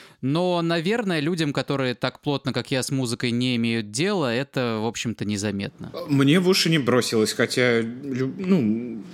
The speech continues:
Speaker 2: можно сказать, что я действительно большой любитель этой группы, мне в уши не бросилось. А, и вот по поводу вот этих, э, линий, да, в параллельном мире, мне кажется, что, во-первых, это классная находка, она действительно, эм,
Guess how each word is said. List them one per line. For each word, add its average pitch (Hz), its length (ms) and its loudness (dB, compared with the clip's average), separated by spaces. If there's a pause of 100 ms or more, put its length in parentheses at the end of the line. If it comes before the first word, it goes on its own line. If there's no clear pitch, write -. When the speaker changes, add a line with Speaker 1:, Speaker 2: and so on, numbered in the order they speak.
Speaker 2:
можно 123 400 0
сказать, 110 220 2
что - 160 -2
я 107 60 0
действительно 110 340 0
большой 107 260 0
любитель 113 300 2
этой 113 120 -2
группы, 185 280 2
мне 170 180 4
в 196 80 2
уши 233 220 0
не 226 80 4
бросилось. 143 640 0 (420)
А, 117 520 2
и 135 200 2
вот 180 380 0
по 180 180 0
поводу 208 340 2
вот 175 160 0
этих, 180 360 0
э, 156 180 2
линий, 214 300 6
да, 170 280 2
в - 120 -14
параллельном 147 480 4
мире, 117 160 4
мне 127 160 2
кажется, 170 300 0
что, - 160 2
во-первых, 151 340 2
это 147 160 0
классная 156 380 0
находка, 156 480 0
она 120 120 2
действительно, 127 640 -2
эм, 123 600 0